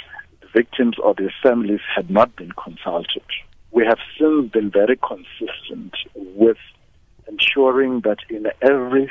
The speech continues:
single application for parole that we consider, we require evidence of some effort to engage the victims, uh, of the crimes, uh, for which the offender,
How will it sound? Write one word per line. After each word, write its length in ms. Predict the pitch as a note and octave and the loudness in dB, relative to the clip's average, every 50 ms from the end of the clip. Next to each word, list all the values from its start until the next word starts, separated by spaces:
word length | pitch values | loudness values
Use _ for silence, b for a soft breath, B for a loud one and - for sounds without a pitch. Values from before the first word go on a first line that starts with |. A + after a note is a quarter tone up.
| - - | -6 -6
single 340 | - A#2 A2+ G#2+ A2 G#2+ G2 | -2 -2 2 4 4 4 2
application 680 | F#2 - - - - - - - F#2+ F#2 - - - - - | 0 -2 -6 -10 -10 -10 -10 -10 -6 -4 -4 -4 -4 -10 -20
for 280 | - - _ _ - - | -20 -20 _ _ -20 -4
parole 420 | - G#2+ A#2+ A2+ G2+ F2 D#2+ - - - | 0 2 2 2 2 -2 -4 -8 -8 -8
that 120 | G2 - - - | -8 -8 -8 -14
we 60 | G2 - | -12 -10
consider, 600 | - - - - - - - G#2+ - - - - - _ _ _ _ _ _ _ _ _ _ _ _ _ _ _ - | -10 -10 -10 -12 -14 -4 -4 -2 -2 -2 -6 -8 -14 _ _ _ _ _ _ _ _ _ _ _ _ _ _ _ 0
we 100 | D#4+ - - | 0 0 0
require 760 | D#4 - _ - - - B2+ B2+ C3 B2+ B2+ B2 A#2+ A#2 - - _ _ | -2 -4 _ -2 2 2 4 4 4 4 4 2 2 -2 -6 -10 _ _
evidence 640 | - C3 B2 A#2+ B2+ A#2 B2+ B2+ A#2+ A#2+ A#2+ A2 - - - | 0 0 2 2 0 0 2 0 2 0 -2 -4 -6 -4 -2
of 120 | A2 G2+ - - - - - - | -2 -2 -2 -6 -10 -12 0 2
some 220 | D#3 C#3 C3+ A2+ | 2 2 4 2
effort 500 | G2 F#2+ - - _ - - - - _ - - - - _ _ _ _ b b b b b b b b _ - | -2 -2 -4 -8 _ -20 -20 -20 -16 _ -14 -14 -14 -16 _ _ _ _ b b b b b b b b _ -4
to 120 | - A#2 - - G#2 | -2 0 0 0 -4
engage 640 | G2+ G2+ F#2+ - - G2 F#2+ G2 G#2+ G#2+ G#2 F#2+ - F#2 | -8 -8 -10 -2 2 2 4 4 4 2 2 -2 -6 -4
the 100 | - G2 | -4 -4
victims, 600 | - - G2 - - - - G#2+ F#2+ F2+ F2+ - - - - _ _ _ _ _ | -2 -2 -6 -8 -8 -10 -10 -10 -8 -8 -10 -10 -12 -16 -20 _ _ _ _ _
uh, 160 | - F#2 F#2 - - | -4 -2 -2 2 4
of 140 | G#2+ G#2 - - | 2 2 2 -2
the 80 | G2 F#2 | -8 -8
crimes, 580 | - - - - A2 G#2+ G2+ G2 F#2+ F2 D#2 - - - - _ | -8 -2 0 2 2 2 2 0 -2 -8 -12 -16 -18 -20 -20 _
uh, 160 | - F2+ F2 - - | -8 -8 -8 -6 -4
for 120 | - F#2+ F2 | -4 -2 -2
which 140 | F#2+ - - - | -2 -6 -4 -2
the 100 | - F2 | 0 0
offender, 540 | F2 - - - G#2 G2+ G#2 - - - | 0 -2 -2 -2 0 0 0 0 0 -2